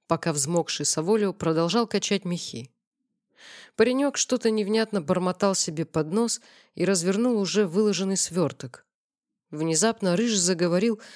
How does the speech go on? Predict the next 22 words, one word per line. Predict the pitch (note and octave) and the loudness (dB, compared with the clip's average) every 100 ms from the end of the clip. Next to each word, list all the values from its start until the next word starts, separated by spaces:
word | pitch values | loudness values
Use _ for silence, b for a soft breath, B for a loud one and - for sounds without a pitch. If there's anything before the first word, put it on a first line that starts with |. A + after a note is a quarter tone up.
| B - | B -2
на | F3+ | 0
совершенно | - F3+ F#3 B3 A#3+ | 2 0 0 0 0
незнакомом | A3+ G3+ F3 F3+ - G#3 G#3 G3+ | 2 0 0 -2 0 0 2 2
наречии, | G3+ F#3+ C3+ - - D3 _ _ _ _ _ | 2 0 -2 -4 -6 -16 _ _ _ _ _
где | D3+ D#3 F3 | -6 -2 -2
плавные | F3 F3+ E3 E3 | 0 0 0 -4
переходы | D#3 E3 D#3+ A3+ A3+ F#3 B B B | -2 -4 -2 0 0 -2 B B B
чередовались | - E3 D#3 E3+ G3 A3+ G#3 | -6 -4 0 2 2 0 0
с | - | -2
резкими | F3 G#3 - G3 F#3 | 0 -2 -2 -4 -2
гортанными | D#3+ E3 - F#3 F3+ F3+ | -2 -2 -2 -2 0 0
звуками. | F3 D#3 F#3 F#3+ C3+ B2 C3 _ _ _ _ _ B B B | -2 -2 -4 -6 -10 -14 -20 _ _ _ _ _ B B B
Северин | - - E3+ F3+ E3+ | -4 0 2 2 0
вздрогнул, | D3+ D3+ A3 G3 G3 F3+ B B | -2 2 2 2 -2 -4 B B
но | F3 A3+ | 0 2
сейчас | B3+ A3 G#3 A#3 - | 2 0 0 0 0
обдумывать | F#3 E3 G#3+ G#3 F#3 F3+ | -2 0 0 2 -2 -4
услышанное | E3 - A3 - G3 F#3 E3+ | -4 0 0 0 0 0 0
было | D#3+ F#3 | 2 2
не | F3+ F3+ | 2 0
ко | - | 0
времени. | E3+ E3+ C#3+ C3 C3 C3 | 0 0 -2 -4 -14 -20